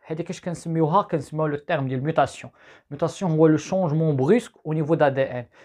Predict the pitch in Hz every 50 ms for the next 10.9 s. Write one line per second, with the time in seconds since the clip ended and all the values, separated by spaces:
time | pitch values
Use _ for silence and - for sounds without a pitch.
0 | _ _ - - 151 131 151 165 156 151 170 165 160 160 156 - - 190 170 -
1 | - 165 170 160 160 208 214 - - - 196 185 185 180 - 190 196 190 185 -
2 | 151 135 - 160 165 180 180 160 151 151 - - - 151 147 127 123 123 117 -
3 | _ _ _ _ _ _ - 131 - - 165 147 151 170 196 208 - - - _
4 | - 160 - 170 165 160 165 156 151 156 156 - - 160 151 151 143 143 143 143
5 | 147 147 147 147 - 190 170 156 151 147 151 151 156 160 156 160 156 147 139 139
6 | 143 143 139 131 - 143 135 131 127 127 127 117 120 - _ - - - - -
7 | - 151 208 233 208 180 220 240 247 269 247 233 240 226 202 226 214 196 180 156
8 | 190 196 175 190 170 156 123 - - - - - - _ - 196 190 226 226 226
9 | 233 220 202 254 254 226 185 196 185 202 202 202 175 190 214 185 139 113 104 -
10 | - _ _ _ - 156 170 165 160 175 180 160 151 147 123 113 107